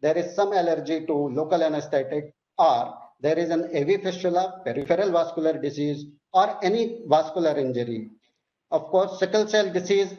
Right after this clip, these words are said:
is a very important contraindication because it is prevalent in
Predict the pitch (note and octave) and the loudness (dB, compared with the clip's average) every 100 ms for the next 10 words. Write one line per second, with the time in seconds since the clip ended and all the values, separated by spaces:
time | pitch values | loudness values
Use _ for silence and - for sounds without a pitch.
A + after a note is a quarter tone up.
0 | - F#3 F3+ G3 E3+ F3+ F#3 F3+ F3 E3 | -2 -2 2 2 2 2 2 2 2 2
1 | F#3 F3 E3+ D#3 F3 D#3+ D#3 D3+ D#3+ D3+ | 2 0 0 0 0 0 0 0 -2 -2
2 | D#3+ D3+ D#3 D#3 D#3 D#3+ - D3 C#3 D#3+ | -2 -2 0 0 0 -4 -4 -6 -4 -2
3 | D#3+ D#3 E3+ D#3 D4+ - | -2 0 0 0 0 -4